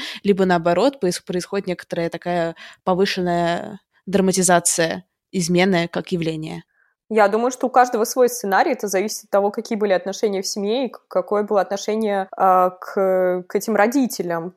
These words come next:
Speaker 2: к родителю, который изменил, к родителю, который изменял и тому подобное.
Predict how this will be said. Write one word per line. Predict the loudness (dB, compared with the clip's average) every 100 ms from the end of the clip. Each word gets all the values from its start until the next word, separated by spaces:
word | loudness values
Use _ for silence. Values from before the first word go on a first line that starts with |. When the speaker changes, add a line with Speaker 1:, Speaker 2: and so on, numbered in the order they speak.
| _
Speaker 2:
к | -4
родителю, | 0 0 -2 -4
который | -4 -2 -2
изменил, | -2 -2 -2
к | -2
родителю, | -4 -4 -6 -6
который | -6 -4 -4
изменял | -4 -4 -2 0
и | 0
тому | -4
подобное. | -4 0 0 -2 -8